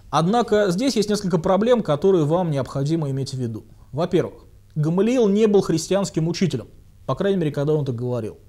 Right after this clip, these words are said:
Всё, что он говорит здесь, это мудрость иудея, человека, который не знает, что ему делать со Христом,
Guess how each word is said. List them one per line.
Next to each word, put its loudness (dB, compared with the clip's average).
Всё, -2
что -8
он -2
говорит 0
здесь, -4
это -4
мудрость 0
иудея, -2
человека, 2
который 0
не 0
знает, -2
что -4
ему 0
делать 0
со -6
Христом, -4